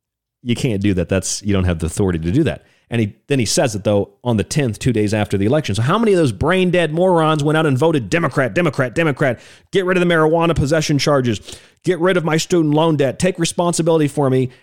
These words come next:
And then after you vote Democrat, Democrat, Democrat, Democrat, there, that shows the Nazis. The rule of law says actually they don't have authority to do any of those things. And those are meaningless proclamations, meaningless declarations, meaningless mandates.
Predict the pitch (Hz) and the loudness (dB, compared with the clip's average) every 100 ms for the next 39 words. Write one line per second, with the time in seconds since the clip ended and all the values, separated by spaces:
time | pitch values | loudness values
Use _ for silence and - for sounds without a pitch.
0 | _ - 127 135 147 147 143 143 120 151 | _ -4 0 2 0 0 0 2 0 0
1 | 160 156 127 170 151 139 135 170 135 127 | 0 -2 0 -2 0 -2 0 0 0 -2
2 | 151 156 131 113 - 160 131 143 - 160 | 0 0 0 -2 0 0 2 -2 -2 0
3 | 135 117 117 143 151 123 107 104 - _ | 0 0 -2 -2 -2 -2 -2 -4 -10 _
4 | _ _ _ _ _ _ _ 104 120 117 | _ _ _ _ _ _ _ 0 2 2
5 | 107 113 110 110 95 110 - 104 95 95 | 2 0 0 0 0 -2 0 0 0 0
6 | 95 85 - 98 87 82 87 160 196 87 | 0 -2 -2 0 0 0 0 0 0 -2
7 | 80 - 85 80 80 - 92 85 82 80 | -6 -4 -4 -2 -4 -4 -2 0 0 0
8 | 80 - _ _ _ _ _ 98 95 90 | -4 -10 _ _ _ _ _ -2 0 0
9 | 104 131 120 101 - 98 - 90 87 85 | 0 2 2 0 0 -2 -2 -2 0 0
10 | 87 76 87 120 113 98 - 92 87 90 | -2 -2 0 2 2 0 0 -4 -2 0
11 | 87 82 90 82 87 101 117 113 98 - | 0 0 -2 -2 0 2 2 2 0 0
12 | 87 82 80 80 - | -4 -2 -2 -2 -2